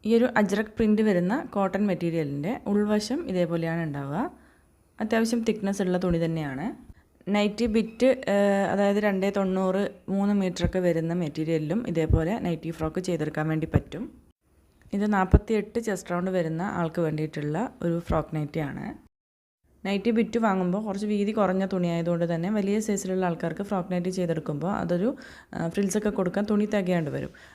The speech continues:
അപ്പോൾ ഇങ്ങനെ തുണി കട്ട് ചെയ്ത് വാങ്ങുകയാണെങ്കിൽ നല്ല രീതിയിൽ അടിയിൽ ഫ്രിൽസൊക്കെ കൊടുത്ത് നല്ല ഭംഗിയിലുള്ള ഫ്രോക്ക് നൈറ്റി സ്റ്റിച്ച് ചെയ്തെടുക്കാൻ വേണ്ടി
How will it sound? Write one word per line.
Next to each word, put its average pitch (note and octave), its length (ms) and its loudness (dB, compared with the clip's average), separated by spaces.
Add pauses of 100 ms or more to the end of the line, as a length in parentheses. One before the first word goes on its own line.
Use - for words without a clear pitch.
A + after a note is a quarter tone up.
(120)
അപ്പോൾ F3+ 220 -4
ഇങ്ങനെ G3 300 2
തുണി G3+ 200 2
കട്ട് F#3 180 0
ചെയ്ത് G3 200 0
വാങ്ങുകയാണെങ്കിൽ E3 580 0 (540)
നല്ല F3+ 260 2
രീതിയിൽ F3+ 300 0 (160)
അടിയിൽ D#3 320 0
ഫ്രിൽസൊക്കെ D3+ 460 -4
കൊടുത്ത് D3+ 260 -4 (100)
നല്ല E3 140 -2 (100)
ഭംഗിയിലുള്ള E3 500 0 (120)
ഫ്രോക്ക് E3 220 -4
നൈറ്റി D#3 220 -4
സ്റ്റിച്ച് - 220 -6
ചെയ്തെടുക്കാൻ D3+ 380 -2
വേണ്ടി C#3+ 140 -4